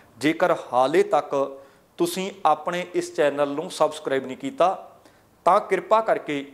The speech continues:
ਸਬਸਕ੍ਰਾਈਬ ਕਰਕੇ ਨੋਟੀਫਿਕੇਸ਼ਨ ਵਾਲੀ ਘੰਟੀ ਜ਼ਰੂਰ ਔਨ ਕਰ ਲੈਣੀ। ਤੁਹਾਡੇ ਦਿਲੋਂ ਧੰਨਵਾਦੀ ਹੋਵਾਂਗੇ।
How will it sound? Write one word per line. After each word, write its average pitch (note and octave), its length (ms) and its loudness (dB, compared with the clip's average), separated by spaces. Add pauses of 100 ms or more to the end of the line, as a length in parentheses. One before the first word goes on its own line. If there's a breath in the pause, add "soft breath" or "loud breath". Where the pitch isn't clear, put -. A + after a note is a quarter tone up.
(500 soft breath)
ਸਬਸਕ੍ਰਾਈਬ G3+ 640 0
ਕਰਕੇ G3 340 -2
ਨੋਟੀਫਿਕੇਸ਼ਨ E3 800 -6
ਵਾਲੀ D#3 180 2 (100)
ਘੰਟੀ D3 280 -2
ਜ਼ਰੂਰ C3+ 640 -6
ਔਨ C#3+ 200 4
ਕਰ C#3+ 180 -4
ਲੈਣੀ। C#3 340 -4 (540 soft breath)
ਤੁਹਾਡੇ C3+ 720 0 (440)
ਦਿਲੋਂ D3 400 -2
ਧੰਨਵਾਦੀ F#3+ 420 2
ਹੋਵਾਂਗੇ। D3+ 540 -2